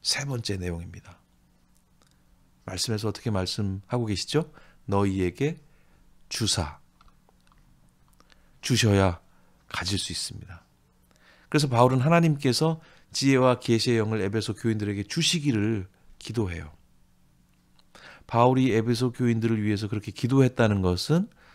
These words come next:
뭐 실제 손 모으고 무릎 꿇고 드리는 어떤 뭐 기도 방식이기도 했겠지만은 보다 중요한 것은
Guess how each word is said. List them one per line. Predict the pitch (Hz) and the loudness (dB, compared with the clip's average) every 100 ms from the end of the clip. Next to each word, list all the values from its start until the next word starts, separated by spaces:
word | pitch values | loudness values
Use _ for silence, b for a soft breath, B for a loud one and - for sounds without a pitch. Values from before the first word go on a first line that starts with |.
| b b b _ | b b b _
뭐 | 95 | -8
실제 | - 143 135 | -2 0 0
손 | - 156 147 | 0 2 2
모으고 | 113 113 113 107 107 101 | 2 0 0 0 0 2
무릎 | 113 113 123 | 0 0 0
꿇고 | 113 - 113 104 | -2 -2 -2 0
드리는 | 107 101 101 98 98 | 0 -2 -2 -2 -4
어떤 | 92 - 101 95 95 - B B B B B _ _ | -8 -4 -4 -4 -6 -12 B B B B B _ _
뭐 | 98 90 | -10 -10
기도 | - 120 131 | -6 2 2
방식이기도 | - - 110 - 104 - - 92 98 95 | 2 -4 -4 -4 -6 -10 -12 -8 -6 -6
했겠지만은 | 120 131 - 92 85 101 135 156 _ _ _ _ _ _ _ _ _ - - | -4 -6 -4 -6 -6 -6 -8 -10 _ _ _ _ _ _ _ _ _ -20 -20
보다 | - 135 135 | -8 -4 -2
중요한 | - 107 104 90 90 | 0 2 2 2 -2
것은 | 87 123 | -2 -4